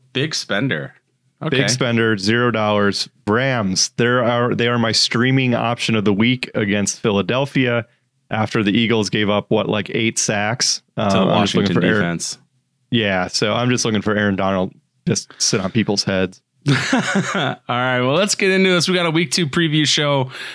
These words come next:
Speaker 1: We're gonna be going over all the matchups and talk about what you should be watching for in week two fantasy football,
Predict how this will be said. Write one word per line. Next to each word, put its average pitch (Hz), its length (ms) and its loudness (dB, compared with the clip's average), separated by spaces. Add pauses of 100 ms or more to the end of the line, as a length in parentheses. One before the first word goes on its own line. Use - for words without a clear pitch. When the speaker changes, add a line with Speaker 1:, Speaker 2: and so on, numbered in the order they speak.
(120)
Speaker 1:
We're 139 120 2
gonna 139 120 2
be 139 100 2
going 139 240 2
over 127 220 2
all 127 180 4
the 123 80 2
matchups 123 560 0
and 110 80 -4
talk 113 240 -2
about 110 240 -2
what 113 160 0
you 123 140 2
should 117 160 -2
be 113 100 0
watching 110 420 0
for 117 260 0
in 107 100 -2
week 107 160 -2
two 110 160 -2
fantasy 104 460 -2
football, 101 680 0